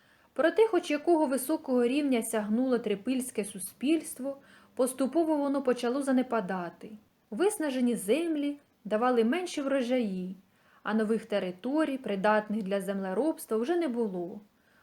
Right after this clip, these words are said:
Холоднішим та більш посушливим ставав клімат, що не сприяло землеробству.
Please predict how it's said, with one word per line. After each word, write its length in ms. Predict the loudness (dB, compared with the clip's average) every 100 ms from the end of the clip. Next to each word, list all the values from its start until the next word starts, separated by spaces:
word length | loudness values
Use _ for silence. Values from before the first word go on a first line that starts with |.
| _
Холоднішим 840 | -6 -2 -2 0 0 2 0 -2
та 140 | 0 -2
більш 320 | 0 0 -2
посушливим 760 | -4 -4 -2 -2 -2 -4 -2 -2
ставав 400 | -2 0 0 -2
клімат, 540 | -6 -6 -4 -6 -10 -16 _ _ _ _
що 180 | -6 -2
не 80 | -2
сприяло 680 | -4 -4 2 2 2 0
землеробству. 960 | 0 0 0 0 -2 -6 -10 -18 -16 -16